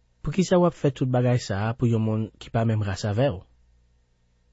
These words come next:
Rit mande bòz, "Poukisa w'ap bay kò w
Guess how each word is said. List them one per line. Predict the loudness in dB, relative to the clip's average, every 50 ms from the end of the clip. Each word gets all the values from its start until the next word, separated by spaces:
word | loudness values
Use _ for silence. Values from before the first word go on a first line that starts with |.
| _ _ _ _ _ _ _ _ _ _ _ _ _ _ _ _ _ _ _ _ _ _ _ _ _ _ _ _ _ _ _ _ _ 0
Rit | 2 4 6 6 6 4 2 -2 -20 -16 _ 0
mande | 2 4 4 4 4 2 2
bòz, | 2 0 0 2 2 0 -2 -4 -6 -14 _ _ _ _ _ _ _ _ _ _ _ _ _ _ _ _ _ _ _ _ -2
"Poukisa | -2 -2 0 -2 -4 -2 -2 0 2
w'ap | 2 2 2
bay | 4 4 4 4 4 4 2 0 -4 _ _ _ _ _ _ -6
kò | 0 4 6 6 8 6 6 4
w | 2